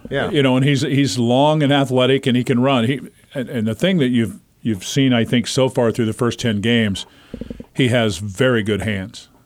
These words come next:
Speaker 2: There were a couple of catches and finishes that he has made. Do you realize that in the last two games he hasn't missed a shot? He's fourteen for fourteen from the <laughs> field. The guy you were w-, wondering about was, <clears throat> excuse me, Manny Bates of Butler. He had
Speaker 1: That's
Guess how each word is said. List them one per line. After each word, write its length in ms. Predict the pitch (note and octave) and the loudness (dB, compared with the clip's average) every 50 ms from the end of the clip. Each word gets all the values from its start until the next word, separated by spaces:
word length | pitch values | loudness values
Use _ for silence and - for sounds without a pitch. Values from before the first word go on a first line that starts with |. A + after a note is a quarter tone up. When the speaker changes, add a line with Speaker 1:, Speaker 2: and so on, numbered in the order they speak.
| _ _ _ | _ _ _
Speaker 2:
There 220 | B2 A#2 C3+ D#3+ E3 | -2 0 2 2 4
were 160 | C#3+ B2+ A#2+ | 4 2 2
a 60 | A2 | 0
couple 320 | - - C#3+ C#3 - A#2+ | 0 0 -2 0 0 -2
of 120 | A2 G2 - | -2 -2 -2
catches 400 | - C#3 C#3 B2+ - B2 G#2+ F#2+ | 0 0 0 0 0 -2 -2 -2
and 140 | G2+ F#2 - | -4 -6 -4
finishes 560 | - C#3 B2+ B2+ A#2+ - - G#2 G#2 F#2+ F2+ | -2 0 0 0 0 -2 -2 -2 -4 -2 -2
that 140 | G#2+ G2+ G2+ | -2 -2 -2
he 160 | G#2+ A2+ G#2+ | 0 0 -2
has 120 | G#2 G2 | -2 -2
made. 220 | G#2+ G#2+ A2+ G#2 G2+ | -2 -4 -4 -4 -4
Do 40 | |
you 60 | A#2+ B2 | -4 -4
realize 480 | C3 C3 C#3 B2+ A#2+ B2 A#2 A2+ G2+ G#2+ | -2 -2 -2 0 0 0 0 0 0 -2
that 140 | G#2+ F#2+ - - _ _ _ _ _ _ _ _ _ _ _ _ _ _ _ _ _ _ _ _ _ _ _ _ _ | -4 -6 -6 -12 _ _ _ _ _ _ _ _ _ _ _ _ _ _ _ _ _ _ _ _ _ _ _ _ _
in 120 | - A#2+ G#2+ | -2 0 0
the 80 | G#2 | 0
last 260 | A2+ C3+ C3+ C3 - | 0 0 -2 -2 -2
two 100 | - C#3+ | -2 -2
games 300 | A#2 A#2+ B2 C#3 C#3 A#2 | 0 0 0 0 0 0
he 80 | G2+ B2 | 0 0
hasn't 180 | A#2+ A2 G#2 A2 | 0 0 0 0
missed 200 | A#2 A2 - - | 0 -2 -4 -8
a 20 | |
shot? 500 | - - A#2+ G#2+ G#2+ G2 - - - - - _ _ _ _ _ _ _ _ _ _ _ _ | -8 -6 -4 -4 -4 -4 -8 -10 -16 -20 -20 _ _ _ _ _ _ _ _ _ _ _ _
He's 160 | - A#2+ - | -6 -6 -4
fourteen 440 | - - C#3 D3 C3 - C#3+ C3+ B2 | -2 0 0 0 0 0 -2 -2 -2
for 100 | - A#2+ | -2 -4
fourteen 520 | A2 - - C3 C3 A#2+ - B2+ A2+ G#2 G2+ | -6 -2 0 0 0 0 -2 -2 -2 -2 -2
from 180 | - A2 G#2 | -4 -4 -4
the 60 | G#2+ | -4
<laughs> 120 | - - - | -6 -8 -12
field. 460 | - - - - - - - - - - - - - - - - - - - - - G3+ - - - - - - - - | -8 -8 -8 -8 -8 -14 -20 -20 -20 -20 -20 -20 -18 -18 -18 -20 -20 -20 -20 -10 -10 -10 -10 -10 -12 -16 -16 -12 -4 -4
The 80 | B2+ | 0
guy 160 | A2+ C#3 C#3 D3 | 4 6 6 6
you 120 | C3+ B2 | 6 4
were 80 | A#2 A2+ | 2 2
w-, 180 | A2 A#2 B2+ C3+ | 0 0 0 0
wondering 300 | B2+ B2+ A#2+ A#2 A2+ G#2+ | 2 2 2 2 2 2
about 220 | G#2 A2+ A2+ A2+ A2 | 0 0 -2 -2 -4
was, 160 | F#2+ E2 - - _ | -4 -6 -8 -14 _
<clears throat> 100 | _ - | _ 2
excuse 380 | B3 A#3+ D#3+ F2+ - C3 A2+ | 2 2 2 2 0 0 0
me, 100 | A2 G#2 | 2 0
Manny 320 | G2 A2 A#2 A#2 A2 G#2 F#2+ | 2 2 2 2 2 0 0
Bates 500 | F2 A2+ A2+ G#2+ G2 - - - - - - _ _ - | 2 2 2 2 0 -4 -8 -12 -14 -16 -20 _ _ -6
of 160 | G#2+ F#2 F2 | -6 -4 -2
Butler. 300 | G#2+ A2 G#2 G#2 G2+ G2+ | -2 -2 -2 -2 0 0
He 80 | G#2 | 0
had 120 | G#2+ F#2+ F2+ | 0 0 0
Speaker 1:
That's 140 | - C3+ | -2 0